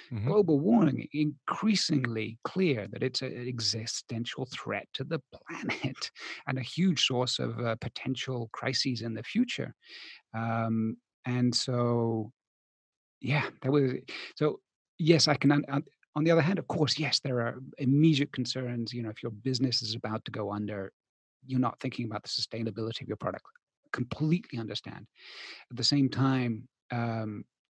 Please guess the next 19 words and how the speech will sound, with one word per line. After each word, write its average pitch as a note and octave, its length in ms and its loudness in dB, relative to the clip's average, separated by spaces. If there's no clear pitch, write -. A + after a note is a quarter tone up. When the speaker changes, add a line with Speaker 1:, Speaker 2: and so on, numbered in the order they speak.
Speaker 2:
how - 200 -2
could B2+ 340 0
S A#2+ 160 4
A A#2+ 80 -2
P A#2 400 -2
possibly A#2+ 600 0
not A#2 440 2
devote G#2+ 460 -4
massive B2+ 480 2
amounts A2 320 -6
of - 80 -16
time A2+ 280 -4
and G#2+ 80 -2
attention G#2+ 420 -4
to A2 180 -4
helping B2 720 0
all D3+ 220 10
of B2+ 80 6
us - 320 -4